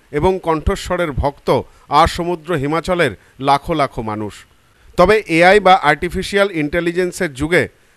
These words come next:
গলা নকল করাটা এখন যে কারো কাছেই বাঁ হাতের কাজ হয়ে দাঁড়িয়েছে। রমরমিয়ে চলছে এরকম বহু কারচুপি। ছবি নকল করা হচ্ছে,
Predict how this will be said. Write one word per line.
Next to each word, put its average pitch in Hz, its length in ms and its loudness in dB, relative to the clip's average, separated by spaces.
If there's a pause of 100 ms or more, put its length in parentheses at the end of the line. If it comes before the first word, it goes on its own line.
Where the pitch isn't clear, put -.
(100)
গলা 151 300 6
নকল 196 340 0
করাটা 165 560 2
এখন 170 380 -4
যে 151 200 -4 (120)
কারো 143 220 0
কাছেই 160 400 -4 (220)
বাঁ 143 260 2
হাতের 156 320 -4
কাজ 131 300 0
হয়ে 151 160 -2
দাঁড়িয়েছে। 107 560 -4 (520)
রমরমিয়ে 190 580 2
চলছে 202 500 -2 (400)
এরকম 151 440 0 (180)
বহু 165 240 0
কারচুপি। 123 600 -2 (580)
ছবি 170 280 -4
নকল 175 320 -2
করা 131 240 -2
হচ্ছে, 113 420 -6